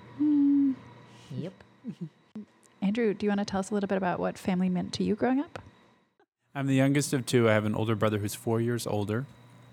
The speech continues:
Speaker 3: born and raised in North Georgia. Uh, my parents are both, uh, born and raised in the South themselves. My mom from North Carolina, outside of Asheville, North Carolina, and my dad outside of Atlanta,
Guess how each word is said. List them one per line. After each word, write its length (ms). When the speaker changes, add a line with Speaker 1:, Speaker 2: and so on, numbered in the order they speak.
Speaker 3:
born 260
and 140
raised 280
in 160
North 340
Georgia. 500
Uh, 60
my 140
parents 320
are 40
both, 540
uh, 140
born 220
and 100
raised 180
in 100
the 60
South 360
themselves. 720
My 160
mom 340
from 200
North 220
Carolina, 520
outside 340
of 140
Asheville, 420
North 240
Carolina, 380
and 160
my 120
dad 240
outside 340
of 100
Atlanta, 500